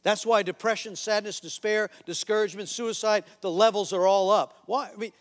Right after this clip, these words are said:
because you go on social media, you get bombarded. This terrorist act, and this one was murdered here, and this was like, like, please. So it's no, no surprise that the people of God need to have the goodness of God in the land of the living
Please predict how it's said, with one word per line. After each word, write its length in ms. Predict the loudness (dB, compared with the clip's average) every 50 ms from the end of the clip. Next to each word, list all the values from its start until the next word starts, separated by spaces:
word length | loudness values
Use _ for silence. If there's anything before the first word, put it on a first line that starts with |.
| _ _
because 300 | -12 -6 -6 -6 -6 -4
you 60 | -6 -2
go 140 | 0 0 0
on 100 | 0 0
social 340 | 2 0 0 0 0 -4
media, 200 | -2 -2 0 0
you 60 | 2 0
get 140 | 0 2
bombarded. 560 | 2 0 0 2 2 2 4 4 2 2 -2 -4 -8 -16 _
This 220 | 0 0 0 0 2
terrorist 480 | 4 4 4 6 6 4 2 2 2
act, 340 | 2 4 4 4 2 0 -4
and 120 | -12 -12 _ -20 -20 -10 -4
this 200 | -2 -2 -2 0
one 140 | -2 -2 -2
was 180 | -2 -4 -2
murdered 320 | 0 0 2 2 2 0 -2
here, 240 | 0 2 2 2
and 100 | 2 2
this 160 | 0 0 0 -2
was 80 | -2
like, 200 | -2 -2 -2 -2 -8 _ -6
like, 300 | -4 -4 -4 -4 -8 _
please. 920 | -12 -8 -6 -4 -2 -2 0 0 0 0 -2 -2 -4 -8 -12 -14 -14 -14 -16 _ _ _ _ _ _ _ _ _ _ _ _ _ _ _ _ _ _ _ _ _ _ _ _ _ _ _ _ _ _ _
So 180 | -8 2 2 2
it's 180 | 4 2 0 -2
no, 220 | 0 0 0 0 -2 -8 -14 -10
no 180 | -2 0 0 0
surprise 720 | 0 -2 -4 -4 0 2 4 4 6 6 4 4 2 2
that 180 | -2 -4 -4 -4
the 100 | -8 -10
people 540 | -10 -10 -6 -4 -2 -2 -2 -4 -4 -4 -2
of 160 | -2 -4 -2
God 460 | 0 0 0 2 0 0 -2 -4 -10 _ _ _ _ _ _ _
need 220 | -4 -4 -4 -2
to 140 | 0 0 2
have 420 | 4 4 4 4 4 2 0 -2 -2
the 100 | -2 -2
goodness 600 | -2 0 0 0 0 0 -2 -4 -4 -4 -4 -6
of 120 | -8 -8
God 380 | -4 -2 0 2 2 2 0 0
in 260 | -2 -4 -4 -2 2
the 120 | 2 4
land 340 | 4 6 4 4 2 4 4
of 140 | 4 4 6
the 100 | 6 6
living 520 | 8 10 8 8 8 4 0 0 -2 -6